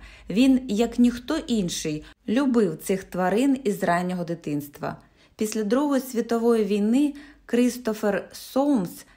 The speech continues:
зять Уінстона, відкрив для нього світ конних перегонів. Лорд Рендольф,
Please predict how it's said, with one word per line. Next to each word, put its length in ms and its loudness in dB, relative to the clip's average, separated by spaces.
зять 420 0
Уінстона, 600 -2
відкрив 500 0
для 220 0
нього 520 2
світ 580 -6
конних 500 4
перегонів. 600 -2
Лорд 520 0
Рендольф, 680 2